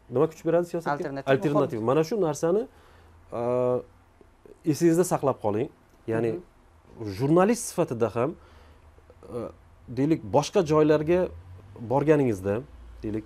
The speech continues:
Speaker 1: intervyu olayotganingizda yoki suhbatlashayotganingizda shu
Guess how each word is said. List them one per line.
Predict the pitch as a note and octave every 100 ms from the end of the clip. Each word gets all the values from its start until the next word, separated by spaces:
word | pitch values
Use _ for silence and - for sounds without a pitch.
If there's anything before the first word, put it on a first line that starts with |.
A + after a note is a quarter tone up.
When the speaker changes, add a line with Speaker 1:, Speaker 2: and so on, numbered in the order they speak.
| -
Speaker 1:
intervyu | B2+ C#3 D3+
olayotganingizda | F3+ C#3 A#2+ - A2 G2+ F#2+ C3
yoki | A#2 B2
suhbatlashayotganingizda | - - C#3+ B2+ C3 C3 A#2 B2 A#2 A2 G#2 E3+ - -
shu | -